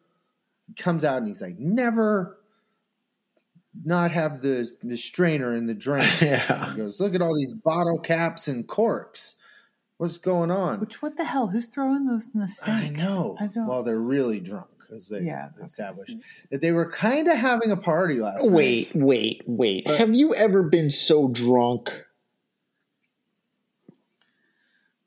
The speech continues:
Speaker 3: That I threw a cork down the sink?
Speaker 2: Yeah.
Speaker 1: No.
Speaker 2: No,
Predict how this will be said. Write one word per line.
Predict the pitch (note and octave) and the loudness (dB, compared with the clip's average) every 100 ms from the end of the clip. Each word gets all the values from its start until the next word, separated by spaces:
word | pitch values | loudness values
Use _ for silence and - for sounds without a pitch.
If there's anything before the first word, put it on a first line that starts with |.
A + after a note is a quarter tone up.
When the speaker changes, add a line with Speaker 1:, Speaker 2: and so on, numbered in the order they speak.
| _ _ _ _ _ _ _ - | _ _ _ _ _ _ _ -4
Speaker 3:
That | F3+ | -2
I | D#3+ | -2
threw | D#3 E3+ | -2 -2
a | D3 | -2
cork | - F3 E3+ E3+ | -4 -2 -2 -4
down | A3 G#3+ | -2 0
the | A#3 | -2
sink? | A#3 C#4 C#4+ D#4 | 0 0 2 4
Speaker 2:
Yeah. | A4+ G4+ E3 C3 - F3+ - | 4 4 4 2 0 -4 -8
Speaker 1:
No. | B2 D#3 _ _ _ _ - | -14 -14 _ _ _ _ -8
Speaker 2:
No, | C3 G#2 | -4 -4